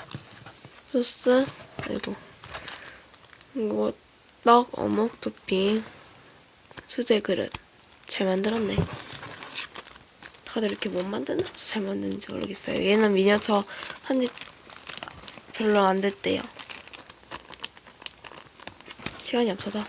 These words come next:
빨리 소개해드릴게요. 도넛 디아이와이. 이거 먹을 건 안 뜯어볼 거고요. 속샷,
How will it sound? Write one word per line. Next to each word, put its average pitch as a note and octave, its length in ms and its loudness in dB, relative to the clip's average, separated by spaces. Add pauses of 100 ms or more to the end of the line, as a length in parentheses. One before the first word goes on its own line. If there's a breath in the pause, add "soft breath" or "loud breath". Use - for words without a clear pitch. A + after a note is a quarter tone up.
(100)
빨리 A3 160 -2
소개해드릴게요. G3+ 760 0
도넛 G3 320 0
디아이와이. F3+ 760 2 (400 loud breath)
이거 G3+ 140 4
먹을 G#3 260 12
건 A#3+ 220 8
안 G3 160 4
뜯어볼 G#3 360 4
거고요. G3+ 440 2 (2000 loud breath)
속샷, B3+ 500 0